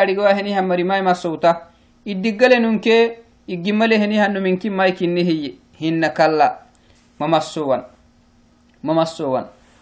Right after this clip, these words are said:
تهو كمكوكو بنادنتي بدي سين مكلب نمكو واجب اهتنمي. إس ديني كا كخ باه هنينك بحاه هنمي برت، برت، برتما واجبي. تو عدنا جهلي.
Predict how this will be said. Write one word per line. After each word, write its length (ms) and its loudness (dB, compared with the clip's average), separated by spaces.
تهو 300 2
كمكوكو 840 2
بنادنتي 680 2
بدي 420 -2
سين 400 0
مكلب 380 0
نمكو 640 -2
واجب 380 4
اهتنمي. 600 -2
إس 180 -6
ديني 440 -2
كا 200 6
كخ 300 -2
باه 200 4
هنينك 340 -4
بحاه 440 -2
هنمي 360 -6
برت، 500 0
برت، 320 0
برتما 640 0
واجبي. 580 2
تو 120 4
عدنا 440 4
جهلي. 640 0